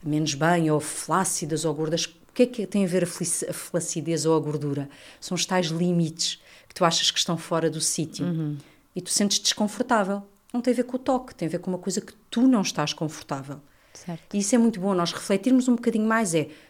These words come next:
Speaker 1: isto magoou-me
Speaker 2: Porquê
Speaker 1: mesmo.
Speaker 2: que isto está, porquê que,
Speaker 1: Porquê?
Speaker 2: porquê que eu afinei, afinei com isto?
Speaker 1: Aham,
Speaker 2: Não é?
Speaker 1: porquê? E nos
Speaker 2: Sim,
Speaker 1: casais
Speaker 2: bom.
Speaker 1: isso acontece imenso. O tempo que tu perdes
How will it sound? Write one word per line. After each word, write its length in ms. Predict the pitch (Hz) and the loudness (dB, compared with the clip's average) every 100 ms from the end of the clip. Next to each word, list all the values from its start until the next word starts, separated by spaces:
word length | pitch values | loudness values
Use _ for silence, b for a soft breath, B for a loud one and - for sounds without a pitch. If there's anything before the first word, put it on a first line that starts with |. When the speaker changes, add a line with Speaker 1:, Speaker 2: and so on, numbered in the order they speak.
| b b _ | b b _
Speaker 1:
isto 220 | - - | -2 6
magoou-me 380 | 240 240 185 254 | 8 8 8 8
Speaker 2:
Porquê 140 | 247 185 | 10 8
Speaker 1:
mesmo. 160 | - - | 6 4
Speaker 2:
que 40 | - | 0
isto 100 | 285 | 0
está, 280 | 233 233 - | 0 2 0
porquê 240 | - - 233 | -8 -8 -6
que, 80 | - | -2
Speaker 1:
Porquê? 200 | 233 339 | 2 6
Speaker 2:
porquê 200 | 330 269 | 6 4
que 120 | 269 | 2
eu 80 | 262 | 0
afinei, 380 | 240 262 262 254 | 2 4 6 6
afinei 400 | 220 233 254 262 | 4 4 6 6
com 200 | 254 269 | 6 8
isto? 420 | 247 180 - - | 8 6 0 -2
Speaker 1:
Aham, 420 | 226 220 185 196 349 349 | -2 0 0 0 -2 -2
Speaker 2:
Não 140 | 196 | 0
é? 120 | 180 | 0
Speaker 1:
porquê? 380 | 196 254 285 190 - | 0 0 0 -4 -6
E 80 | - | 0
nos 140 | 160 202 | 2 2
Speaker 2:
Sim, 60 | |
Speaker 1:
casais 380 | 175 269 185 196 | 4 6 8 8
Speaker 2:
bom. 60 | 240 | 4
Speaker 1:
isso 140 | - | 2
acontece 460 | 269 262 262 254 254 | 0 0 0 -2 -2
imenso. 400 | 233 233 - - - | -4 -4 -6 -8 -10
O 80 | 180 | -16
tempo 340 | - 269 320 320 | -2 2 4 2
que 80 | |
tu 120 | - 247 | -6 -6
perdes 600 | - 185 147 151 - | -2 0 -2 -4 -10